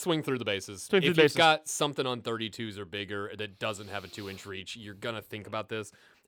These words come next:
Speaker 1: This is good that they left this in here 'cause, uh, like, Fire Slayers really, really benefited from that.
Speaker 2: Yeah.
Speaker 1: I know Cruel Boys, I think, did too. Um,
Speaker 2: I,
Speaker 1: any,
Speaker 2: I
Speaker 1: any
Speaker 2: s-,
Speaker 1: orcs
Speaker 2: I
Speaker 1: did,
Speaker 2: cer-, I
Speaker 1: really.
Speaker 2: certainly did 'cause
Speaker 1: Yeah.
Speaker 2: I, I got to use it on my friggin',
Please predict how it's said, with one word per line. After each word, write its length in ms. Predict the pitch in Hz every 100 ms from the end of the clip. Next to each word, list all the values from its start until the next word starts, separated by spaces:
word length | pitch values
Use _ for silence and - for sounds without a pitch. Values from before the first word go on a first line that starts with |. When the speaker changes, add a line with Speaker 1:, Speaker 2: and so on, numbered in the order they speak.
| -
Speaker 1:
This 200 | 143 196
is 100 | 170
good 300 | 110 117 127
that 80 | 123
they 80 | 110
left 180 | 110
this 160 | 110 101
in 80 | 104
here 200 | 107 123
'cause, 200 | 113 107
uh, 320 | 113 95 87 85
like, 200 | 104 98 -
Fire 220 | 131 131
Slayers 420 | 127 143 151 127 110
really, 520 | 107 120 135 127 113
really 420 | 104 135 156 139
benefited 460 | 110 101 95 95 92
from 180 | - 95
that. 200 | 90 92
Speaker 2:
Yeah. 200 | 165 127 95 -
Speaker 1:
I 80 |
know 120 | 113 127
Cruel 280 | - 123
Boys, 240 | 107 110 98
I 80 | 92
think, 240 | 110 90
did 180 | 101 95
too. 420 | - 101 98 92 -
Um, 80 | - _
Speaker 2:
I, 200 | 190 180
Speaker 1:
any, 180 | 185 143
Speaker 2:
I 160 | 143 151
Speaker 1:
any 80 | 135
Speaker 2:
s-, 60 | 117
Speaker 1:
orcs 120 | 110
Speaker 2:
I 140 | - 175
Speaker 1:
did, 60 |
Speaker 2:
cer-, 160 | - 185
I 40 | 135
Speaker 1:
really. 120 | 196
Speaker 2:
certainly 340 | - 143 117 110
did 220 | 117 135
'cause 140 | 143
Speaker 1:
Yeah. 180 | 151 147 143
Speaker 2:
I, 80 |
I 40 | 143
got 180 | 143 -
to 80 |
use 160 | 147 135
it 40 | 135
on 120 | 120
my 160 | 117 110 -
friggin', 340 | 135 113 107